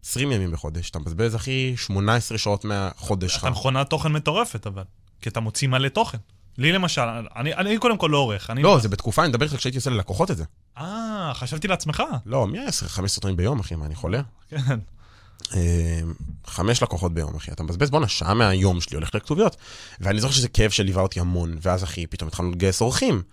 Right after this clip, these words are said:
Speaker 1: ואני רואה את העורכים שלי עושים כתוביות, אחי, זה מתסכל אותי. ואז חיפשתי כל מיני פתרונות יצירתיים. הבאתי ספקים, הבאתי עובדים, היה לי עובד שהיה עושה רק כתוביות.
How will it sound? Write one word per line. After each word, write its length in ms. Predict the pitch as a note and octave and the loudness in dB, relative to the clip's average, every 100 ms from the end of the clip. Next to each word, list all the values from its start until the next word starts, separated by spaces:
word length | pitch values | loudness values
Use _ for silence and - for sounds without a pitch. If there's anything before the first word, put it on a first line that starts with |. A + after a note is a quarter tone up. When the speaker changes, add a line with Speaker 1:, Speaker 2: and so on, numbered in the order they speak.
| - - - | -18 -16 -2
Speaker 1:
ואני 140 | F2+ | 2
רואה 120 | F#2+ G2 | 4 4
את 80 | |
העורכים 280 | A2+ G2+ C3 | 4 2 -2
שלי 100 | A2+ | 0
עושים 160 | B2 C#3 | 0 0
כתוביות, 360 | - D3+ C4+ | 0 2 2
אחי, 100 | E3 | 0
זה 60 | F#2+ | -4
מתסכל 360 | E2+ F#2 - F#3 | -2 -2 0 0
אותי. 200 | - E2 | 0 2
ואז 320 | F#2+ D#3+ C#3+ - - - - | 4 4 2 -8 -14 -16 -14
חיפשתי 340 | - C3+ - | -4 -4 0
כל 80 | C#3+ | 2
מיני 220 | C#3+ C3 - | 2 2 0
פתרונות 340 | - A2 A#2 | -4 0 0
יצירתיים. 400 | A#2+ G#2 G#2 G2+ F#2+ - - - | -2 -2 0 -2 -4 -12 -16 -6
הבאתי 240 | F2 F2+ | -4 -2
ספקים, 460 | F#2 - G2+ A2 G#2+ | -2 -4 -2 0 0
הבאתי 260 | F#2 F2+ G2 | -2 -2 -2
עובדים, 300 | F2 F2+ G2+ | -2 0 2
היה 80 | G2 | 4
לי 60 | |
עובד 200 | G2+ F#2+ | 4 2
שהיה 80 | G2 | 0
עושה 140 | F#2 G2 | 0 0
רק 100 | A2 | 0
כתוביות. 360 | - E2 D2+ | 0 -4 -6